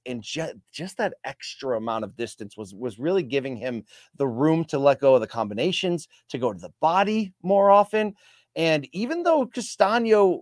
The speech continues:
was not only in the fight, but let's go to the punch stat numbers. I mean, he actually outlanded Charlo for the, for this fight, just like the first one. I think the final total there from CompuBox was one ninety-four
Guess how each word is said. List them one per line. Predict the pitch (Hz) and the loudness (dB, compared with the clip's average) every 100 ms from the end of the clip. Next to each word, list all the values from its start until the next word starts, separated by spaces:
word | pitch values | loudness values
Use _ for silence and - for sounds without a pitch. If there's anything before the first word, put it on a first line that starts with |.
| _ | _
was | 147 180 156 | -4 -2 2
not | 240 320 | 4 4
only | 277 185 135 - | 2 -2 -4 2
in | 285 302 | 2 4
the | 214 | 2
fight, | - 160 165 - | 4 4 4 0
but | 170 | 0
let's | 180 196 | 0 -2
go | - 196 | 0 0
to | |
the | 143 | 0
punch | - 269 - | -4 -8 -2
stat | 175 143 | 0 0
numbers. | 143 139 147 131 | 0 -2 -4 -4
I | 156 | -4
mean, | 160 | -4
he | 165 254 | -6 -2
actually | 208 - 196 160 - | -2 -2 -4 -4 -2
outlanded | 175 190 - 139 151 208 311 277 139 101 - _ _ | 2 2 0 -10 -4 2 2 2 -2 -4 -14 _ _
Charlo | - 196 165 131 110 104 _ - | 6 6 8 4 0 -4 _ -4
for | 160 | -2
the, | 151 139 - | 0 -2 -2
for | 170 | -2
this | 147 139 | -2 -2
fight, | - 143 | 2 2
just | 107 190 185 | 2 -2 0
like | 170 - | 0 -2
the | - | -6
first | 220 254 - | -4 -2 -2
one. | 127 110 - _ - | -2 -2 -8 _ -16
I | 117 | -8
think | 175 - | -8 -8
the | 120 | -8
final | 170 170 151 | -4 -2 -2
total | - 151 139 | 0 0 2
there | 131 | 0
from | - 117 | -4 -2
CompuBox | 131 113 123 117 - | -4 0 -2 -2 -4
was | 117 104 | -10 -8
one | 110 160 175 | 0 2 2
ninety-four | 160 156 151 131 127 175 160 135 | -2 -4 -4 -8 -6 0 2 2